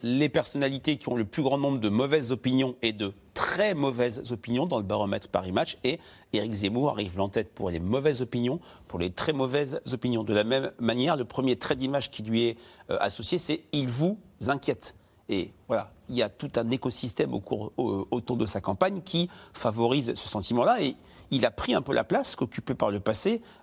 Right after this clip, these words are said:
euh, Marine Le Pen, le danger pour la, euh, démocratie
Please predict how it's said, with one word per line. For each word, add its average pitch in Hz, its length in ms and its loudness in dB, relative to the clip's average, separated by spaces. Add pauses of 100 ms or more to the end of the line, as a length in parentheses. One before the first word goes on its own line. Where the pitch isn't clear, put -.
euh, 110 200 2
Marine 107 320 2
Le 107 100 2
Pen, 220 260 2 (120)
le 107 100 2
danger 113 320 2
pour 110 220 -2
la, 101 240 0 (100)
euh, 101 140 -4
démocratie 98 640 -2